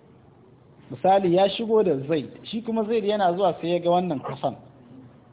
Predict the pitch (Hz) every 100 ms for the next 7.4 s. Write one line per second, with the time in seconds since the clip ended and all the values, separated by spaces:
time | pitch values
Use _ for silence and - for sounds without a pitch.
0 | - - - - - _ _ _ _ -
1 | - - - 131 131 170 190 190 190 196
2 | - - - _ 156 139 131 123 120 160
3 | 165 151 135 123 123 147 160 - - -
4 | - - - - - - 131 - 131 131
5 | 147 113 - - - - - _ - 143
6 | 143 196 202 220 214 208 202 202 202 208
7 | 185 160 180